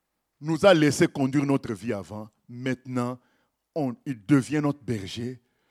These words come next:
Le berger, c'est le, le troupeau est conduit par le berger et non l'inverse, bien-aimé. C'est lui qui doit nous conduire dans tout ce que nous avons à faire.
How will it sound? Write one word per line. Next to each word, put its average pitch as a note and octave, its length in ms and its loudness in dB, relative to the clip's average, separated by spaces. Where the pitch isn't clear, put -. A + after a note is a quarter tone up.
Le D#3+ 180 4
berger, D#3 440 2
c'est - 520 -8
le, E3 120 2
le E3+ 180 8
troupeau G#3 480 4
est B3+ 180 2
conduit A3 360 4
par G3+ 200 12
le G#3 120 12
berger G#3 600 8
et G#3 120 12
non D4 160 10
l'inverse, C4+ 800 6
bien-aimé. A#2 580 -4
C'est A#3 240 -2
lui A#3+ 280 2
qui F#3 140 -12
doit F#3+ 220 4
nous E3 120 -2
conduire D#3+ 440 -2
dans D#3 160 -2
tout B3 200 -6
ce F3+ 100 -4
que D3+ 120 -6
nous A#2+ 220 -6
avons G#2 280 -8
à G2+ 40 -16
faire. E2+ 460 -20